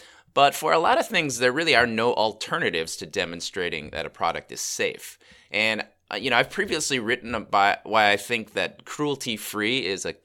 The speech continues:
th-, that claim is misleading. In fact, I did a whole video, which I'll, uh, link in the sh-, show notes here, but basically,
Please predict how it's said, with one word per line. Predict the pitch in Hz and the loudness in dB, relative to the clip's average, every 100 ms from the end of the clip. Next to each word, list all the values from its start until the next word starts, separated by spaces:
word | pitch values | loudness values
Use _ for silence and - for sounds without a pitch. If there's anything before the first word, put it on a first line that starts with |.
| - | -4
th-, | 113 110 | -4 0
that | 110 - | 0 0
claim | - 107 104 123 | -2 -2 -2 -2
is | 101 | -6
misleading. | 95 92 90 98 110 127 123 - - - | -8 -8 -6 -4 -4 -6 -12 -18 -20 -16
In | 101 | -2
fact, | - 190 | 2 4
I | 147 | 4
did | 147 135 | 4 0
a | |
whole | 139 190 | 0 -4
video, | 180 101 190 165 101 92 | -6 -2 -2 2 0 0
which | 104 - - | -2 -4 0
I'll, | 104 104 | 2 2
uh, | 98 95 | 2 2
link | 104 127 127 | 2 -2 -2
in | 101 | -4
the | 90 | -2
sh-, | - - | -4 -4
show | - - 214 | -6 -4 -2
notes | 139 92 - | -2 -2 -4
here, | 95 92 | -6 -4
but | - 98 - - - | -2 -4 -6 -20 -10
basically, | - 147 - 156 - 107 104 104 | -2 0 0 -2 -2 0 0 -2